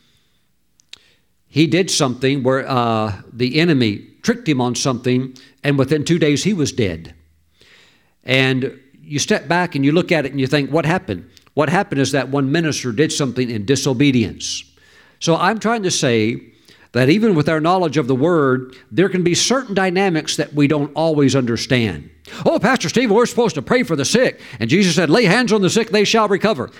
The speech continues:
I'm well familiar with those verses, just as you are. But there can be times when God says, "No, do not pray for that person." And sometimes he will say, "Why?" He, sometimes, I've had him tell me sometimes why.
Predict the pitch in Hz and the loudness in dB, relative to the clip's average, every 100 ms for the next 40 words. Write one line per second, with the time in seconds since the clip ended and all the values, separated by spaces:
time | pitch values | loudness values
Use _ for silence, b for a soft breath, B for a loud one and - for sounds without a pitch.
0 | B - 117 127 139 117 143 202 196 196 | B -2 2 2 2 2 4 2 0 2
1 | 202 202 208 131 143 139 139 135 185 160 | 4 4 2 2 -2 0 -2 0 0 0
2 | 170 165 B B B - 98 147 147 156 | 0 -2 B B B -18 -2 0 0 0
3 | 120 196 151 80 - B B B 127 123 | 2 2 2 -2 -10 B B B -4 0
4 | 151 156 147 156 147 143 151 214 208 156 | 2 2 0 -2 0 0 0 2 2 0
5 | 156 147 - B B B B B - 127 | -2 -4 -8 B B B B B -2 0
6 | 127 151 147 156 107 123 135 196 143 76 | 0 -2 0 0 0 -2 0 0 -2 -4
7 | b b - 98 110 143 175 190 185 196 | b b -18 -4 0 2 2 2 0 0
8 | 165 135 - 135 - 98 B B - - | 0 -2 -2 -4 -4 -10 B B -4 -2
9 | 233 208 214 185 190 170 - 165 139 127 | 0 0 -2 -2 -2 0 0 2 2 0
10 | - 104 123 180 117 92 131 131 165 185 | -8 -4 0 2 0 -2 -4 -2 -2 0
11 | 160 156 160 165 160 170 156 135 139 135 | 0 0 0 0 0 0 0 -2 0 -2
12 | 120 151 123 | 0 0 0